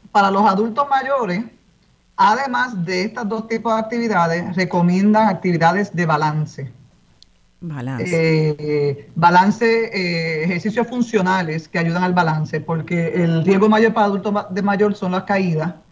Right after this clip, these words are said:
Speaker 1: así que se le añade ese tipo de actividad. Estamos hablando de yoga, estamos hablando de tai chi. Ese tipo de, de ejercicios, ejercicios funcionales, son bien importantes para los mayores de sesenta y cinco.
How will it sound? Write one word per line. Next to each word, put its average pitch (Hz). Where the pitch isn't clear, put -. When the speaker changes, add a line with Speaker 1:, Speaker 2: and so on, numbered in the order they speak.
Speaker 1:
así 180
que 214
se 214
le 190
añade 185
ese 190
tipo 185
de 180
actividad. 175
Estamos 185
hablando 196
de 185
yoga, 180
estamos 165
hablando 170
de 165
tai 156
chi. 214
Ese 190
tipo 220
de, 190
de 175
ejercicios, 185
ejercicios 175
funcionales, 208
son 175
bien 196
importantes 208
para 175
los 165
mayores 160
de 180
sesenta 185
y 165
cinco. 143